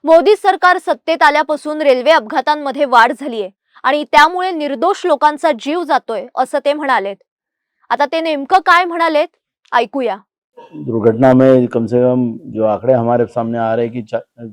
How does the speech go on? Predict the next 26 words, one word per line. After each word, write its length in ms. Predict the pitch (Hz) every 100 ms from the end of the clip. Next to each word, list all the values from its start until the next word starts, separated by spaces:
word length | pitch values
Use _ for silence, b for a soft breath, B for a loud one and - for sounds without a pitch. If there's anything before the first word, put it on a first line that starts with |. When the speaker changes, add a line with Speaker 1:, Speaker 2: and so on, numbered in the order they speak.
| -
Speaker 2:
चौबीस 240 | 120 123
पच्चीस 460 | - 151 - 143 113
लोग 360 | 127 127 98 _ _ _ _ _ _ _ _ -
उसमें 280 | 113 160 143
मृत 240 | 131 131
हो 120 | 113 98
चुके 280 | 104 -
हैं. 180 | 90 82 82 _ _ _ _ _ _ _ _ _ _ _ _ _ _ _
हाल 200 | 104 135
ही 100 | 156
में 140 | 170 165
आप 240 | 151 - 135
देख 260 | 135 143
रहे 160 | 147 135
हो 160 | 117 120
कि 680 | 135 - 143 147 147 147 147 _ _ _ _ 131
मोदी 340 | 123 127 147
जी 160 | 135 151
की 120 | 147
सरकार 340 | - 113 135
जब 160 | 120 127
से 160 | -
आई 240 | 120 113 127
है 120 | 120
देश 280 | 101 104 -
में, 120 | 107